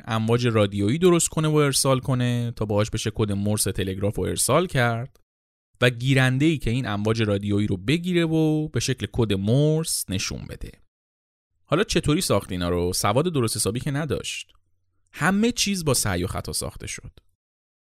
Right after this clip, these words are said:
مارکونی انقدر پول داشت که صبح تا شب بیکار باشه و وقت داشته باشه هزار جور حالت مختلف رو تست کنه. از حق نگذریم پشت کارش هم خوب بود. این شد که هم گیرنده و هم فرستنده رو با سعی و خطا ساخت.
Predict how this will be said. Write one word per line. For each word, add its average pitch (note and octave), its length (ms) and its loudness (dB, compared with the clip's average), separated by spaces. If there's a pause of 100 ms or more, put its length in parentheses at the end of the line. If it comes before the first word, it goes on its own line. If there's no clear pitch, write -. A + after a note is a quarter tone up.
(240)
مارکونی G3 460 0
انقدر E3+ 420 0
پول F3 320 -2
داشت C#3 340 4
که - 80 -6
صبح - 280 -2
تا G2+ 100 -4
شب A2+ 280 -2
بیکار A#2 380 0
باشه D#3 220 -2
و C#3 160 -2
وقت D3 240 -2
داشته C3+ 240 -2
باشه C3 200 -2
هزار B2+ 580 0
جور C3 220 -2
حالت G#2 320 -4
مختلف G2+ 420 -4
رو D3+ 80 -2
تست - 320 -4
کنه. - 320 -14 (560)
از C3 180 4
حق C#3+ 160 2
نگذریم C#3+ 400 2
پشت D#3+ 240 4
کارش D#3 260 2
هم D3 100 0
خوب - 300 -6
بود. - 240 -14 (420)
این B3 200 4
شد - 300 -2
که F#2 160 -4
هم F3 260 -2
گیرنده G2+ 600 -2
و E2+ 80 -6
هم E3+ 220 -4
فرستنده B2+ 640 0
رو F#3 420 2
با A2 140 -2
سعی G2 280 0
و F2+ 60 -2
خطا - 300 -6
ساخت. - 500 -8